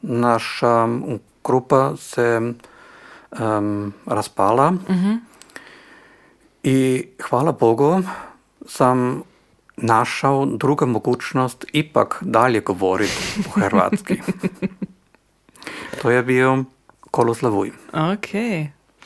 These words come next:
Speaker 2: Da, i tomu ti moram daš dojet. Te ljudi kuć pitaju iz koga hrvatskoga sela, odnosno iz koga sela u gradišću si ti?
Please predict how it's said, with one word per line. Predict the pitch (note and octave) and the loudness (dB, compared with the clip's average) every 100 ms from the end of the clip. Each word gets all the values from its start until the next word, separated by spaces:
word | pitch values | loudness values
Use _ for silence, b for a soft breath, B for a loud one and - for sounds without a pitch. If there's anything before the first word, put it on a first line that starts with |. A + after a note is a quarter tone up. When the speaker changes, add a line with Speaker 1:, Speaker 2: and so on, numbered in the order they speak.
| B B B B B _ | B B B B B _
Speaker 2:
Da, | D#3+ F3+ | -6 -6
i | A3 | -6
tomu | G#3+ G#3 F#3 | -2 -2 0
ti | E3+ | 0
moram | D#3+ D3+ | 0 0
daš | D3+ D3+ | 0 -2
dojet. | D3 D#3 G3+ - B B B B B - _ _ - F3+ | -2 -2 -4 -8 B B B B B -20 _ _ -16 -4
Te | - G3 F#3+ | 4 6 6
ljudi | F#3+ F#3+ G#3 A#3+ | 6 4 4 0
kuć | - A#3+ B3 | 2 2 2
pitaju | - G3 G#3 A#3 A#3 A#3 A3+ | 2 0 2 4 4 4 2
iz | A3 - | -2 -4
koga | - F#3 G3+ | -2 0 2
hrvatskoga | F#3+ E3+ F3 - G3+ G3+ | 4 2 2 0 0 0
sela, | - E3+ G3 | 0 2 2
odnosno | F#3+ F3+ F#3 F#3+ F3+ | 2 0 -2 -2 -2
iz | F3+ | -2
koga | F3+ F3+ | -2 -2
sela | F#3 F3+ F#3 | 0 0 2
u | F#3+ | 2
gradišću | F#3 E3+ F#3+ - F3 | 0 -2 -4 -4 -4
si | - | -4
ti? | E3 F3 G3+ | -4 -4 -4